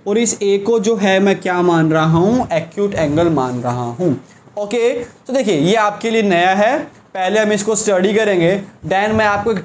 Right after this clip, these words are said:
trick बता दूंगा जिससे है जो है आप बहुत आसानी से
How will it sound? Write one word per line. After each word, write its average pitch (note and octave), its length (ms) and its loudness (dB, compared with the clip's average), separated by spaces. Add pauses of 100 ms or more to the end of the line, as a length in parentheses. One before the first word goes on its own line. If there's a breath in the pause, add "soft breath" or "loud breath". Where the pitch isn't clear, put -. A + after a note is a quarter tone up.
trick B3 220 -2
बता G3+ 300 2
दूंगा F#3 340 2
जिससे G3+ 400 0
है G3+ 300 2
जो G3 160 0
है E3+ 200 0
आप E3+ 300 2
बहुत E3+ 380 0
आसानी F3 480 0
से F3 300 0